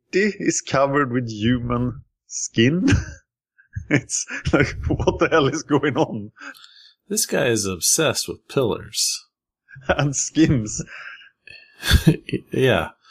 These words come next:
Speaker 2: He's got a thing, and that's weird.
Speaker 1: And, uh, I think he, he's trying to make a very clear message here that you don't mess with me. <laughs>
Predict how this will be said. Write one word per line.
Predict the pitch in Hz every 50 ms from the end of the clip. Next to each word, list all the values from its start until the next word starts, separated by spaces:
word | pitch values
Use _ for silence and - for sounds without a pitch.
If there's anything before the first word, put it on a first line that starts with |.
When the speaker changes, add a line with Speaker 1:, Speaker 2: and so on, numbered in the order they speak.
| - - - - - - _ _ _ _ _ _ _
Speaker 2:
He's | - 135 135 135
got | - 170 156 117
a | 92
thing, | - - - 113 104 87 78 78 80 85 85 - _ _ _ _ _ _ _
and | 98 95 101
that's | 120 120 - 92
weird. | 92 98 92 73 - - - - - _ _ _ - _ _ _ _ _ _ _ _ _ _ _ _ _ _ _ _ _ _ -
Speaker 1:
And, | 135 135 135 131 135
uh, | 135 135 135 131 127 127
I | 135 139 147
think | 139 - 147 160 180 -
he, | 170 165 160 143 117 107 135
he's | 151 156 156 - -
trying | - 151 151 170 170 -
to | - - 151 143 135 123
make | 117 131 135 131 127 -
a | 127
very | 120 117 113
clear | - - 123 117 120 117
message | 117 120 135 - - 135 -
here | - 107 101
that | 98 104 104
you | 104 107 120 135 135 127 120
don't | 113 117 117 113 110 117
mess | 120 139 151 - -
with | - 147 143 131
me. | 131 123 101 85 73 - - - -
<laughs> | - 139 - - 139 127 - _ _ _ - -